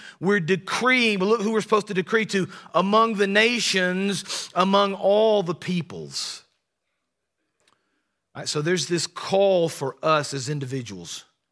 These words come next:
to declare the glory of the Lord day after day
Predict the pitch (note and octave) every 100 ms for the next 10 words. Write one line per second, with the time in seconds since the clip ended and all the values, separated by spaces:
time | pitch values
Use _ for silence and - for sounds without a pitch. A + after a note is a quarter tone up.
0 | _ _ _ _ _ _ _ _ _ _
1 | _ - C#3+ D3 - - F3 F3 F3 F#3
2 | F#3 F#3 - - C#3+ B2 D3 D3+ D#3 D#3+
3 | E3 D3+ E3 A#2+ F#2+ F#2 F#2 F#2 _ _
4 | _ _ _ A#2+ A2+ D#3+ F#3 F3+ F3 D3+
5 | - D#3+ C#3 C#3 C#3 A#2 G#2+ A2 G#2+